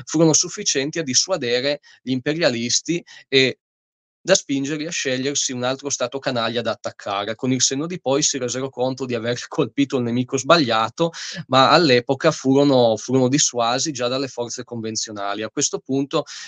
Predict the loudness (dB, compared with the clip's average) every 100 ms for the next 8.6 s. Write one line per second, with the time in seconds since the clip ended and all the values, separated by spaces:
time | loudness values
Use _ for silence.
0 | -6 -2 0 -2 -2 0 6 6 6 2
1 | -6 -16 -14 2 4 6 6 6 4 2
2 | 2 2 0 -6 -10 -12 -10 -8 -8 -12
3 | _ -4 -2 0 -2 -2 0 0 2 0
4 | 0 -2 -2 -2 -2 -4 -6 -4 -6 -6
5 | -8 -6 -6 -6 0 2 2 0 0 0
6 | -2 -2 2 2 2 -4 -2 0 0 -2
7 | -2 -2 2 4 4 0 -2 2 2 4
8 | 2 0 4 6 6 4